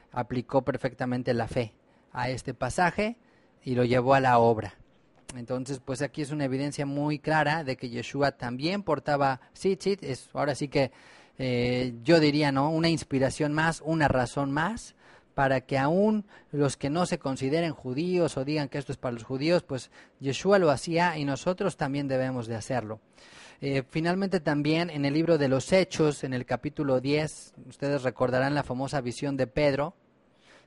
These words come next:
donde dice que está orando, ajá, y bueno, pues tiene sentido porque,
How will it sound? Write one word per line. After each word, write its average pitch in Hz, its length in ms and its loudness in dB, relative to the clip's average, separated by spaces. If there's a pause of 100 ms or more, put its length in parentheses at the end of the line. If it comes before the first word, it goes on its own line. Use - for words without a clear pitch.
(120)
donde 123 200 -4
dice 127 220 -6
que - 80 -10
está 123 240 0
orando, 147 880 2
ajá, 147 260 -4
y 123 80 -4
bueno, 117 240 -4
pues 123 140 -6
tiene 135 240 -2
sentido 156 560 -2
porque, 123 360 -6